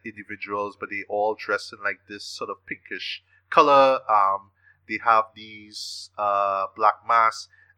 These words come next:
and <laughs> ironically, it has, like, the symbols of a circle, uh, triangle, and a square, right? So if you're thinking, like, you know, like a game console, it's like that,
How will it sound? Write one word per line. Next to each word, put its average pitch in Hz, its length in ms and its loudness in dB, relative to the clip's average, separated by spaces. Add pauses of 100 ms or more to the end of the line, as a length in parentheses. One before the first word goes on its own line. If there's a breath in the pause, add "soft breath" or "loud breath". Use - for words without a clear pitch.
and 110 160 4 (120)
<laughs> - 140 0
ironically, 131 560 -2
it 123 120 -18
has, 117 360 2
like, 110 180 -4 (120)
the 107 100 -20
symbols 104 540 -12
of 104 120 -8
a 104 40 -16
circle, 110 580 -14 (400 soft breath)
uh, 101 300 0
triangle, 107 380 0
and 101 100 -8
a 95 60 -16
square, 107 280 -8
right? 92 180 -10
So 92 300 -16
if - 120 -18
you're 117 100 -14
thinking, 107 300 -14
like, 98 220 -6
you 107 80 -14
know, 95 80 -20
like 92 220 -18
a - 20 -20
game 143 220 -8
console, 135 580 -4 (240 loud breath)
it's - 180 -2
like 120 200 2
that, 92 140 -2